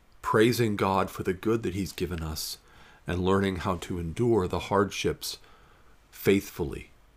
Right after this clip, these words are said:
and honestly, keeping our focus on him. Let's pray. Father, thank you so much for your faithfulness. Thank you for your relentless grace in the life of Jacob, in the lives of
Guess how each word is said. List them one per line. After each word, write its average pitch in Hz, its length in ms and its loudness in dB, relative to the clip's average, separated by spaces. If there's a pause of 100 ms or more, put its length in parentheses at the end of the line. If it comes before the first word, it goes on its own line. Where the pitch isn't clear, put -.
(240)
and 87 160 -6
honestly, 87 760 -6 (560)
keeping 95 340 -2
our 82 140 -2
focus - 460 -6
on 76 160 -6
him. 80 340 -8 (1040)
Let's - 160 -10
pray. 76 300 -8 (1600)
Father, 110 340 6
thank 110 320 0
you 95 80 0
so 98 220 -2
much 87 320 -2
for 107 120 -4
your 87 180 2
faithfulness. 80 640 -4
Thank 104 220 -4
you 101 60 0
for 107 140 -2
your 87 120 0
relentless 85 540 -4
grace 85 500 -4
in 95 140 -10
the 87 80 -4
life 85 300 -4
of 82 120 -8
Jacob, - 420 -4
in 90 60 -8
the 90 80 -2
lives 110 360 0
of 107 160 -4